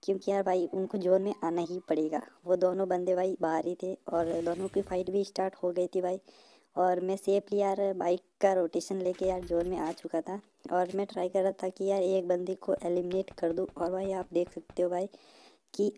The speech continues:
अभी मेरे पास एक भी ग्लोअल नहीं है। और जो दोनों बंदे यार, fight कर रहे थे, तो उसमें से एक बंदे ने, कि जो हमारे tower वाला बंदा था भाई,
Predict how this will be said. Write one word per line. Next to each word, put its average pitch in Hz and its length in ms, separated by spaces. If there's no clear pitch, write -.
अभी 196 200
मेरे 190 260
पास 196 440
एक 185 260
भी 196 220
ग्लोअल 190 560
नहीं 180 240
है। 156 140
और 170 220
जो 185 400
दोनों 185 340
बंदे 190 220
यार, 190 340
fight 180 260
कर 180 200
रहे 190 180
थे, 202 200
तो 208 200
उसमें 185 360
से 196 120
एक 185 240
बंदे 175 280
ने, 190 200
कि 180 220
जो 175 240
हमारे 175 340
tower 180 300
वाला 185 180
बंदा 180 280
था 202 160
भाई, 190 180